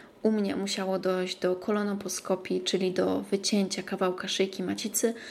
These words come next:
by zlikwidować te komórki, które mogłyby spowodować raka szyjki macicy. Być może właśnie też dlatego ten wirus nie ustępował, skoro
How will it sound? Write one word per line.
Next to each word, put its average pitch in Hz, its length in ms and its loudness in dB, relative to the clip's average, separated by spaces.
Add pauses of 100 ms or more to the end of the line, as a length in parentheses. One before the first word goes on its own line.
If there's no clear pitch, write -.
(420)
by 196 180 8
zlikwidować 190 680 -2
te 185 140 -8
komórki, 196 480 -2
które 190 260 -2
mogłyby 190 420 0
spowodować 185 800 -2
raka 196 480 -2 (320)
szyjki 180 420 0
macicy. - 520 -4 (1080)
Być 233 320 6
może 262 360 -2 (420)
właśnie 208 320 0
też 208 160 -4
dlatego 208 580 -2 (380)
ten 220 200 4
wirus 214 300 2
nie 214 120 -2
ustępował, 233 680 2 (160)
skoro 202 600 0